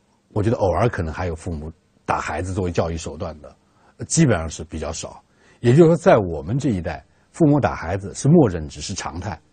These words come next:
不打是例外。在你们这一代呢，这个可能打孩子是比较少的，是例外的状态。不打孩子，说服教育、谈话，这是一个常态。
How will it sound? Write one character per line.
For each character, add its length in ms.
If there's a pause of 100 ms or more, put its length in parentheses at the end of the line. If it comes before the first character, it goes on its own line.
(380)
不 120
打 180
是 140
例 220
外。 200 (300)
在 180
你 140
们 100
这 120
一 80
代 180
呢， 160 (460)
这 180
个 180 (840)
可 140
能 100
打 160
孩 260
子 200
是 200 (140)
比 80
较 140
少 260
的， 100
是 140
例 180
外 200
的 40
状 220
态。 100 (200)
不 100
打 160
孩 240
子， 160 (160)
说 300
服 120
教 280
育、 180
谈 240
话， 220 (200)
这 140
是 160
一 80
个 100
常 280
态。 120